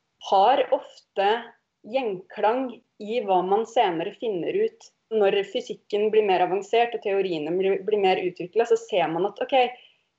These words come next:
men buddhismens opplevelse av at tid ikke eksisterer, for eksempel, den kan vi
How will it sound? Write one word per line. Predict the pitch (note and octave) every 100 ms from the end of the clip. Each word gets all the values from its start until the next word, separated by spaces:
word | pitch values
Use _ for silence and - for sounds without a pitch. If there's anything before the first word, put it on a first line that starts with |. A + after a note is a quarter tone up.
| G#3+
men | G#3+ G#3+ G#3 G3+ G3
buddhismens | G3+ F#3+ - F#3+ F#3+ G3
opplevelse | F#3 F3 D#3+ E3+ -
av | F3
at | F#3+ -
tid | - G#3+ G#3+
ikke | G#3 E3+
eksisterer, | E3+ F3 F3+ D#3 D3+ D#3+
for | F3+
eksempel, | F3+ F3+ F3 G3+ G#3 G#3+ _ _ _ _ _ - F#3
den | C#4 D#4+
kan | D#4
vi | C4+